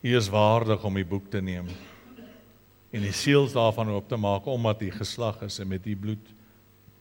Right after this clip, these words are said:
mense vir God losgekoom het,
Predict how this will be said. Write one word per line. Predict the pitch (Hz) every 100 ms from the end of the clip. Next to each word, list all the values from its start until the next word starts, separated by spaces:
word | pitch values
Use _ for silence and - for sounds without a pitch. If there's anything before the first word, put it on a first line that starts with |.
| _ _ _ _ _ -
mense | 113 101 98 98
vir | 98
God | - 110 110
losgekoom | 92 92 - - 95 85
het, | 87 -